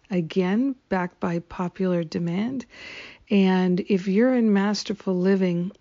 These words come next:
you get, uh, bonuses of each of these things, uh, including a five hundred dollar bonus off of the Stop Playing Small retreat. So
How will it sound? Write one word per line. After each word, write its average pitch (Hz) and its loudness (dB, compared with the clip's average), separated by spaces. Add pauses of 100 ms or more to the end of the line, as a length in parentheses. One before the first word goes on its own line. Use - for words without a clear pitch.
(140)
you 185 2
get, 180 -2 (480)
uh, 180 2
bonuses 196 2 (180)
of 180 -4
each 190 0
of 196 2
these 180 -2
things, 175 -4 (480)
uh, 175 -4
including 208 2
a 180 2
five 208 -2
hundred 208 0
dollar 180 -2 (220)
bonus 175 -2 (180)
off 190 -2
of 180 -4
the 170 -2 (380)
Stop - -4
Playing 180 -2
Small 175 -4
retreat. 170 -8
So 170 -4